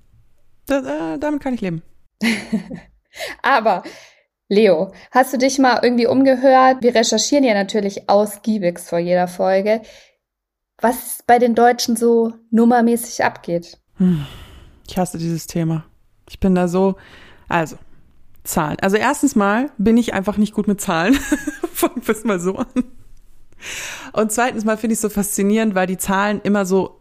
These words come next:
Speaker 1: extrem variieren. Also wenn man sich so ein paar Studien versucht rauszusuchen und all so ein Schmarrn,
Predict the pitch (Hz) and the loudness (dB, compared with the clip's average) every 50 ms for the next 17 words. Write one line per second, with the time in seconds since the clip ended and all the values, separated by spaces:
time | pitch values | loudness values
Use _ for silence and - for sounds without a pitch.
0 | _ - - - - - - - - 208 202 202 202 180 180 170 180 185 - 185 | _ -8 -6 -6 -6 -6 -8 -4 -2 0 2 2 2 2 0 0 0 -2 0 2
1 | 185 165 156 151 - - 156 160 170 175 190 202 208 196 185 185 - - 180 175 | 2 2 0 0 -2 -4 -2 -2 0 0 0 0 0 -2 -2 -4 -2 0 0 0
2 | 165 - - - - - 175 170 - - 254 262 233 233 226 - 220 202 202 208 | -2 -4 -10 -10 -6 -4 -4 -4 -2 -2 -2 0 0 0 0 0 0 -2 -2 -2
3 | - - 175 190 208 - - 190 202 214 202 202 180 - 170 175 170 170 170 - | -2 0 0 0 0 -2 -4 -2 -2 0 0 0 0 0 -2 -2 -2 -4 -4 -2
4 | - 175 190 214 | -2 -2 -2 -2